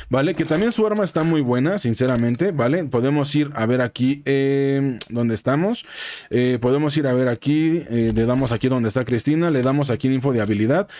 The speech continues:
y nos dice que tiene ya sea bien lo que es una granada de rebote. Esta granada de rebote, cuando tú la disparas, va, digamos, tienes que, digamos, de alguna manera como que tienes que tirarla muy,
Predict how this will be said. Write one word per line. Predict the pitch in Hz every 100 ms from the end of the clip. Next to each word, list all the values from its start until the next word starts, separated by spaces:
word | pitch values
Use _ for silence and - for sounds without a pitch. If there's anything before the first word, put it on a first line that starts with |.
| - -
y | 196
nos | 214
dice | 202 190 -
que | 147
tiene | 151 170
ya | 170
sea | 151 151
bien | 156
lo | 165
que | 160 135
es | 135
una | 151
granada | 139 120 127 135
de | 123
rebote. | 127 135 185 127 - - -
Esta | - 185 240
granada | 175 160 190
de | 175
rebote, | 120 117 139 143 156
cuando | 131 120 117
tú | 143
la | 170
disparas, | 175 131 - 139 143 165
va, | - 131 139 135
digamos, | 131 147 170
tienes | 165 196 214
que, | 208 214 185
digamos, | 156 175 196
de | 175
alguna | 170 208
manera | 196 123 135 170
como | 135 117
que | 117
tienes | 139 175
que | -
tirarla | 170 170 160 165 156
muy, | 147 175 170 131